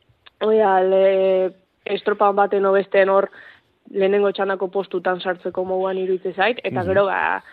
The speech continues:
Speaker 1: aipatu ditugun izen horiek, Bermeo eta Hondarribia iruditzen zait, ba, bueno, fuerte xamar ibiliko jala, Donostia ez dut deskartatzen,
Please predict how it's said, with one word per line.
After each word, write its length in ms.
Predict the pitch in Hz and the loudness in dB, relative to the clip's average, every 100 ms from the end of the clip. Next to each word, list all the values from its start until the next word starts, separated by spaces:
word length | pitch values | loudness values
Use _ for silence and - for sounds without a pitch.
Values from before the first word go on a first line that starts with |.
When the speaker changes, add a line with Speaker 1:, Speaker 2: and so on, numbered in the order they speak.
| - _ | -20 _
Speaker 1:
aipatu 400 | 190 185 190 185 | -4 -2 -2 0
ditugun 520 | 185 185 180 185 185 185 | -2 -2 -2 0 0 -2
izen 240 | 180 190 | -4 -4
horiek, 240 | 185 208 202 | 0 0 0
Bermeo 440 | 190 190 196 190 | 0 0 0 -2
eta 160 | 185 185 | -2 -4
Hondarribia 580 | 190 190 190 185 190 | -2 -2 -2 -2 -2
iruditzen 320 | 185 190 185 185 | -2 -2 -4 -4
zait, 240 | 180 180 - - - - _ | -6 -6 -14 -20 -20 -20 _
ba, 120 | 196 190 | -8 -6
bueno, 320 | 190 185 190 - 190 190 - - | -6 -8 -14 -20 -20 -20 -12 0
fuerte 300 | 196 185 190 | 0 2 0
xamar 300 | 196 202 196 | 2 2 2
ibiliko 300 | 190 185 190 | 2 0 2
jala, 340 | 190 226 349 220 | 2 2 0 0
Donostia 800 | 202 196 208 - 196 190 185 185 | 2 2 0 -2 -4 0 0 0
ez 60 | |
dut 160 | - 185 | -2 -4
deskartatzen, 800 | 185 - 190 175 180 202 247 | -4 -4 -8 -2 -2 0 0